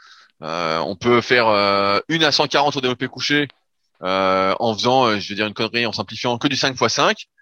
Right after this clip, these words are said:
euh, ou du dix fois trois, pour reprendre notre exemple, avec une minute trente de récupération. Euh, on peut y arriver comme ça, ou on peut y arriver en faisant, euh, quatre fois dix, euh, et à la fin on fait une fois cent cinquante. Mais le mec a fait quatre fois dix, on se rend compte que,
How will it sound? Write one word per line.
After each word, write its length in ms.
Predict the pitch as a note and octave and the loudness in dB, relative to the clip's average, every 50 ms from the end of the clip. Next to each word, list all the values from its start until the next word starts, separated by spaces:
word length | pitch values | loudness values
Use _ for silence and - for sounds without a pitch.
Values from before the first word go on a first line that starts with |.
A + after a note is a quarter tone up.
| _ _ _ _ _ _ _ _ - | _ _ _ _ _ _ _ _ -8
euh, 60 | A2 A2+ | -6 -6
ou 140 | A2+ A#2 | -6 -6
du 100 | A2+ B2 | -6 -8
dix 100 | B2 B2+ | -6 -6
fois 180 | - - A#2+ G2+ | 0 2 2 2
trois, 320 | - - A#2 C3 E3+ F3 | 2 2 4 4 4 2
pour 140 | - - G#2 | 0 -4 -8
reprendre 220 | F#2+ - - G#2 G2+ | -8 -8 -8 -12 -12
notre 160 | F#2+ - G#2+ | -8 -6 -6
exemple, 320 | G2 G#2 D3+ A#3 B3+ - - _ | -2 -2 -2 -2 -2 -6 -12 _
avec 240 | - G#2 G#2 - - | 0 0 0 0 0
une 80 | E3+ D#3+ | -4 -4
minute 180 | D3 C#3 B2+ | -6 -6 -2
trente 160 | - D3 C#3+ | -2 -2 0
de 80 | C3 A#2+ | 2 0
récupération. 600 | A#2 A2 - - - A2 G2+ G2+ - F3+ A#3 - - _ _ _ _ _ _ _ _ _ _ _ _ _ _ _ _ G2 | 0 0 -2 -2 0 0 2 2 2 0 0 -4 -10 _ _ _ _ _ _ _ _ _ _ _ _ _ _ _ _ -4
Euh, 220 | G2+ G2 F#2+ G2 | -2 0 0 0
on 80 | G2 F#2+ | 0 -2
peut 100 | B2 B2+ | -2 0
y 80 | A#2+ | 2
arriver 160 | A#2 A2+ G#2 | 2 2 0
comme 160 | - G#2+ G2 - | -2 -2 -2 0
ça, 180 | D#3 F#3 G#3+ - - - - _ | 0 0 0 -2 -8 -18 -20 _
ou 120 | C#3 D#3+ F#3 | -2 0 0
on 60 | D#3 | 0
peut 120 | - D3+ | 2 2
y 60 | C3+ B2+ | 2 2
arriver 240 | B2 B2 C3 D#3 | 2 2 2 2
en 100 | D#3+ B2+ | 0 0
faisant, 340 | G#2 - B2+ C3+ C#3 C#3+ C3 | -2 -2 -2 -2 -2 -2 -2
euh, 140 | A#2 G#2+ G#2 | -2 -2 -2
quatre 220 | - F#3 E3+ - | 0 -2 -2 -2
fois 180 | - - B2+ G#2+ | -2 -6 -6 -6
dix, 400 | G2+ B2 G3 A3+ - - - - - _ _ _ _ _ _ _ _ _ - | -4 -6 -4 -4 -4 -4 -4 -8 -12 _ _ _ _ _ _ _ _ _ -4
euh, 560 | G#2+ G#2 G#2 G2+ G2+ G2 G2 G2 G2 G2 G2 | 0 0 2 2 2 2 2 2 2 2 2
et 40 | G#2 | 2
à 60 | A2 | 2
la 60 | A2+ | 2
fin 100 | - D#3 | 2 0
on 60 | D3+ | 0
fait 100 | - A#2 | 0 -2
une 60 | A#2+ B2 | -4 -4
fois 100 | D3+ B2+ | -4 -6
cent 100 | B2 A2 | -6 -6
cinquante. 440 | - G2+ - E3 A3+ D#4 - - - _ _ _ _ - - - _ - | -8 -4 0 0 0 0 -2 -6 -14 _ _ _ _ -20 -20 -20 _ 0
Mais 240 | A2+ D3 F#3+ G3 | 4 4 6 6
le 80 | D#3 B2+ | 4 4
mec 180 | C#3 D3+ - C#3 | 2 2 0 0
a 40 | |
fait 100 | - A#2 | -2 -2
quatre 180 | - D3+ C3+ - | -2 -4 -4 -2
fois 160 | - A#2 G2+ | -4 -4 -2
dix, 260 | A2+ E3 F3+ - - - - | -2 -2 -4 -4 -6 -8 -8
on 80 | A#2 G#2+ | -8 -8
se 80 | - | -4
rend 120 | - G#2+ - | -4 -6 -4
compte 280 | - C3+ E3 F#3 E3 | -4 -6 -6 -6 -6
que, 280 | - - B2+ C3+ E3 | -2 2 2 2 2